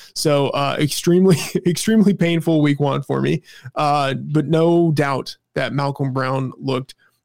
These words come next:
much better than I thought he would and better than Cam Akers. What is encouraging is that Akers did get, even with rather bad, uh, bad tape.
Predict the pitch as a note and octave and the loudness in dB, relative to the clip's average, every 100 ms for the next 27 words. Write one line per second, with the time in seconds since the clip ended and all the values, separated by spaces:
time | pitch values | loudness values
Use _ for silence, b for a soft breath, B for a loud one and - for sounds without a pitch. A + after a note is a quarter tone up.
0 | _ C#3+ D#3 - C#3 A#2 G#2+ C3+ _ - | _ -2 -2 -2 -2 -2 -2 -6 _ -6
1 | C3 C3+ C3+ C3+ C3 B2+ B2+ B2 B2 - | -4 -2 -2 0 0 2 0 0 -4 -6
2 | C3+ B2+ B2+ C3 C3 C3 C#3 C3+ C3 C3 | -6 -4 -4 -4 -4 -2 0 0 -2 -2
3 | B2 C3 C3 C3+ C3 B2+ - - - B | -2 -2 -2 0 0 -2 -4 -6 -10 B
4 | B B D3+ D3 G3 G3 F3 D3 C#3+ C3+ | B B 2 2 4 4 4 4 4 2
5 | C3 B2+ C3 C#3 F3 C3+ C3+ - C#3+ C#3+ | 2 0 0 -2 -2 -2 -2 -2 -2 -2
6 | C#3 C#3 B2+ D3+ D3 C#3+ B2 - _ _ | 0 -2 0 0 2 0 0 -4 _ _
7 | _ - F#3+ A#3 G#3+ E3+ - D#3+ D3 C#3+ | _ -2 0 2 0 -2 -2 0 0 -2
8 | - - D3 C#3+ D#3+ D#3+ D3 - _ D#3+ | -16 -6 -4 0 2 2 0 -4 _ -20
9 | - - C3 E3 F3+ E3+ D#3 D#3+ D#3+ - | -12 -6 -4 -2 0 0 0 -2 -2 -2
10 | - - D3 C#3 D#3 D#3 C3+ D#3 - | -4 -4 -6 -4 -4 -4 -4 -4 -6